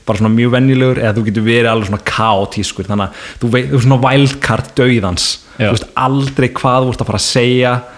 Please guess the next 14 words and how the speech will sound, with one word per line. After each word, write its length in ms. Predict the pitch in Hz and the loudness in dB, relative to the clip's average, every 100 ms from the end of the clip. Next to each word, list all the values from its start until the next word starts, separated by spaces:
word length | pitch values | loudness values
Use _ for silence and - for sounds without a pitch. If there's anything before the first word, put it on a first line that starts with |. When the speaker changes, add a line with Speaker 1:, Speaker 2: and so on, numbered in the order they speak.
| - - - _ | -20 -20 -20 _
Speaker 1:
þú 180 | - 110 | -4 0
veist 220 | 113 113 | 0 -2
hvað, 460 | - 117 113 110 - | 0 2 2 0 -4
og, 300 | 113 110 110 - | -2 0 0 -2
og 320 | 120 110 104 131 | -2 -2 0 2
Elon 300 | 123 117 113 | 2 2 2
Musk, 240 | 107 - | 0 0
hann 140 | 104 104 | 0 0
er, 160 | 98 - - _ _ - - | -2 -10 -20 _ _ -20 -4
hann 180 | 107 104 | -2 0
er 140 | 95 | -2
nákvæmlega 720 | - 117 117 120 - 98 90 | 0 2 2 0 -2 -2 -2
þessi 160 | 92 87 | -4 -6
karakter. 460 | - 85 - - | -6 -6 -8 -12